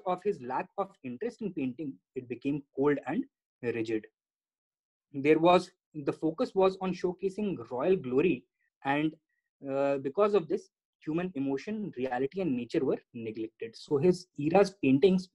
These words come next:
became quite lifeless, rigid, and artificial. एक प्रैक्टिस और स्टार्ट हुई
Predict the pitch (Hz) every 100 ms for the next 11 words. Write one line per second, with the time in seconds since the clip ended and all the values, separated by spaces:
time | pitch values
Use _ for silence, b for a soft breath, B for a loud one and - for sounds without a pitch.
0 | 127 123 147 151 151 135 131 127 113 113
1 | 113 - _ - - 151 - b b 123
2 | 131 139 190 185 156 - - 117 113 113
3 | 113 - 113 - _ _ _ _ _ _
4 | _ _ _ _ _ - 165 180 170 165
5 | - - 147 180 - 185 185 185 202